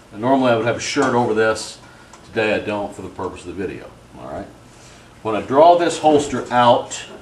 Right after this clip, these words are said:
I'm gonna draw out against the string, and I'm gonna go forward like that. That's the proper way, out and forward.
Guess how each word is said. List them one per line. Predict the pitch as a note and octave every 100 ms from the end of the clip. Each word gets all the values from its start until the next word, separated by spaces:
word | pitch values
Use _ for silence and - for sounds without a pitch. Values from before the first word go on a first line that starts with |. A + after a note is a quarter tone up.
| - - - - - - F2+
I'm |
gonna | - F#2+ F2+
draw | - A#2 A#2+ A#2
out | A2+ A2+ A2+ - -
against | - A2+ A#2+ -
the | C#3
string, | - - C#3 C#3+ D#3+ - - - - - - - - - -
and | G2
I'm | F#2+
gonna | A2 A2
go | G2+ A#2 A2+
forward | - - C#3 C3 B2+ - - - - - - - - - - - - - - - - - - -
like | F#2 G2 -
that. | C#3 - - - - - - - - - - - - - - - - - - - -
That's | G2+ -
the | -
proper | - C3+ D3+ D3+
way, | C3 B2 B2 A#2+ - -
out | A2+ B2+ C3+ - - - - - - - -
and | A2+
forward. | A2+ B2+ A2+ F2+ -